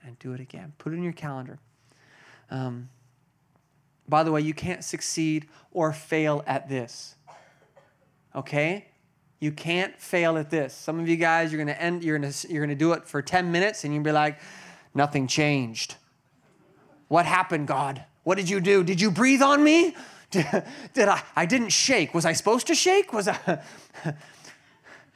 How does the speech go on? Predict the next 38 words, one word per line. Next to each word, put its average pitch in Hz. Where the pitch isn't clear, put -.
You 214
can't 254
fail 226
at 151
this. -
Don't, 180
don't 214
put 233
some 196
little 185
label 202
on 151
this 135
thing 160
that 143
being 180
in 165
solitude 165
is 147
gonna 156
cause 165
your 156
soul 156
to -
come 147
to 139
rest 135
and 127
it's -
gonna 127
be 135
enlightened. 131
I 135
might 151
levitate. 185
I 147
don't 151
know. 156